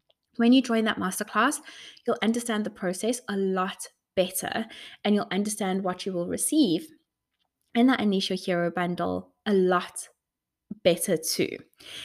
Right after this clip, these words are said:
So I hope to hear from you, and I hope that you send me that message saying, "I want in on Anisha Hero. Please give me the discount code. I can't wait to get that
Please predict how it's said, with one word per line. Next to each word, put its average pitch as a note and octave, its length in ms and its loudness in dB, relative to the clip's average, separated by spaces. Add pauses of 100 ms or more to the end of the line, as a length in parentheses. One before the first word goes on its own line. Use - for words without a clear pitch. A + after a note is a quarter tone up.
(840)
So B3 360 8 (440)
I C#4+ 160 2
hope C4 400 2 (200)
to D#4 100 -4
hear B3 180 -2
from A#3+ 200 -2
you, A#3+ 320 -4 (340)
and A3+ 400 0
I G#3+ 60 -4
hope A#3 320 0
that B3 180 -4
you A#3+ 60 -2
send A#3+ 200 2
me B3 80 2
that C#4+ 200 -6
message G#3+ 380 -2
saying, F#3+ 340 -2 (200)
"I A3+ 140 2
want C4+ 240 2
in A#3+ 140 2
on A3+ 100 0
Anisha G#3 420 -2
Hero. F#3 280 0
Please B3+ 400 0
give D4+ 180 2
me D#4 100 6
the D4+ 100 4
discount G3 500 -4
code. F3 340 -2
I - 60 -12
can't G3+ 300 -8
wait F#3+ 440 0
to G3 100 -8
get - 200 -8
that - 180 -10